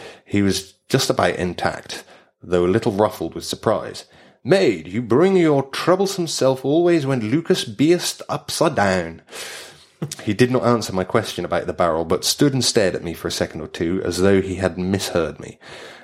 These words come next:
as was natural to Lucas. He then turned on his heel and swiftly walked into the kitchen with an unspoken, "Follow me," demanding attention in the swirling air behind him.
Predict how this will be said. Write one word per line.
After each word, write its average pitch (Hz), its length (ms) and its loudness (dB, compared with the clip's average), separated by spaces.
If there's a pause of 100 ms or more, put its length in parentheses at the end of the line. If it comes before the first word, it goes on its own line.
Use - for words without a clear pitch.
(200)
as 92 200 -2
was 90 140 2
natural 87 360 -2
to - 100 -10
Lucas. 82 680 -4 (240)
He 110 100 2
then 180 220 4
turned 160 260 4
on 131 100 4
his 110 160 -2
heel 95 300 4
and 82 120 -4
swiftly 127 420 0
walked 110 320 0
into 98 160 -6
the 95 80 -2
kitchen - 400 -6
with 101 120 -8
an 80 80 -6
unspoken, 98 840 0 (160)
"Follow 85 260 2
me," 95 300 0 (440)
demanding 98 380 2
attention 95 500 -2
in 73 120 -8
the 76 80 -10
swirling 92 480 2
air 85 200 2
behind 82 380 -6
him. - 200 -20